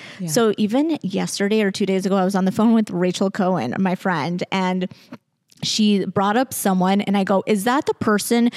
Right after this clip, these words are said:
Speaker 2: you went on a hike with a year ago?" And she's like, "How do you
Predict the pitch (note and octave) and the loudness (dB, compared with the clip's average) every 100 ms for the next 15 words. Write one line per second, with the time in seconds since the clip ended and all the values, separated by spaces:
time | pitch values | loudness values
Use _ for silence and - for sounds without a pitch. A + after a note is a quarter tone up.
0 | - - G#3 G#3 G3+ G#3+ G#3+ F3 E3 F3 | -6 -2 2 4 4 2 2 0 0 0
1 | - G#3 G3+ - G3 F3 F3 F#3 A#3 B3 | 2 0 0 0 0 2 2 2 2 2
2 | B3+ A3 A#3 A#3+ G#3+ - - A3+ D4 C#5 | 2 2 2 0 -4 -10 -8 -2 -2 -4